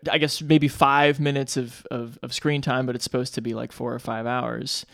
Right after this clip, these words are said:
Um, we see his hair fall out and his makeup change, like, several times. It's really good makeup work. I think it's Dick Smith who, um,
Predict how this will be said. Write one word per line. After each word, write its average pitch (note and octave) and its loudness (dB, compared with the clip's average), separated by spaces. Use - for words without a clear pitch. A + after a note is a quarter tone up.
Um, A2 -6
we C#3+ 2
see D3+ 2
his D3+ 2
hair D3 4
fall D3+ 6
out A2+ -2
and A#2+ -12
his C3 -8
makeup D#3+ 4
change, B2+ -2
like, B2 -6
several C#3+ 2
times. D3 2
It's - -6
really F3+ 4
good D3+ 6
makeup E3+ 4
work. B2+ -4
I C3 0
think F#3+ 2
it's - -4
Dick C#3+ 2
Smith F3+ 2
who, A#2 -8
um, G#2+ -4